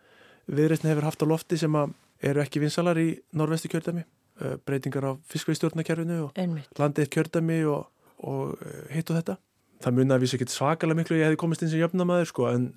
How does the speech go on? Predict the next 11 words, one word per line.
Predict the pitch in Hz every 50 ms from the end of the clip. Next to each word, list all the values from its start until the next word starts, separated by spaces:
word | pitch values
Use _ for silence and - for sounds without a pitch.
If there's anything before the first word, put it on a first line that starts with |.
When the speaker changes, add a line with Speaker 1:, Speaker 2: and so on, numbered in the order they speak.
| - -
Speaker 1:
eh, | - - - - - - - - - - - 131
hérna, | 131 127 131 127 127 123 123 - _ _ _ _ _ - - - -
það | - 139
var | 147
eins | 143 135 135
og | 123 147
það | 156 170
er. | 185 - _ - - - - - - - - - - -
En | - 143 131
daginn | - 160 165 196 226 220 -
eftir | 143 127 - - - - 185 190